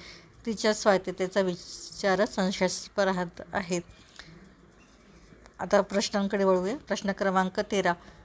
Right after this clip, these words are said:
वाङ्मयाचे वर्गीकरण ही साहित्याच्या अभ्यासातील एक सोय असली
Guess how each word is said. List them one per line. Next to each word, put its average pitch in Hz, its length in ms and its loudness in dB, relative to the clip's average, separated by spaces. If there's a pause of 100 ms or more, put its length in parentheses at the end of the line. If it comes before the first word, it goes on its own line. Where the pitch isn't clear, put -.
(200)
वाङ्मयाचे 214 520 2
वर्गीकरण 190 520 2
ही 208 220 0
साहित्याच्या 185 640 0
अभ्यासातील 190 480 -2
एक 190 120 -2
सोय 180 280 2
असली 196 360 2